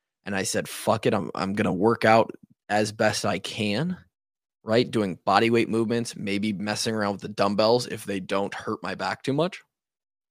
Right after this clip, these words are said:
And then that was basically what December looked like. That put together was two months of not touching a barbell, not doing any sort of strength work outside of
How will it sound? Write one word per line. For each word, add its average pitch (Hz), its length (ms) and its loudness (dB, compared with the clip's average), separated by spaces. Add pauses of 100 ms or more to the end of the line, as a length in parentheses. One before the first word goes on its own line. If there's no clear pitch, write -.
(280)
And 107 100 2
then 101 160 0
that 101 240 2
was 104 180 -2
basically 101 760 -2 (320)
what 110 160 -6
December 147 420 4
looked 92 240 -2
like. 90 300 -2 (720)
That 123 400 6 (540)
put 123 180 2
together 117 500 8
was 98 240 0
two - 260 4
months 113 380 2
of 95 500 2 (340)
not 101 220 0
touching 110 280 0
a 95 60 -4
barbell, 143 600 4 (680)
not 113 240 2
doing 107 240 2
any 110 140 0
sort 101 220 0
of 92 80 -4
strength 113 360 0
work 131 420 2 (200)
outside 107 420 2
of 95 380 -2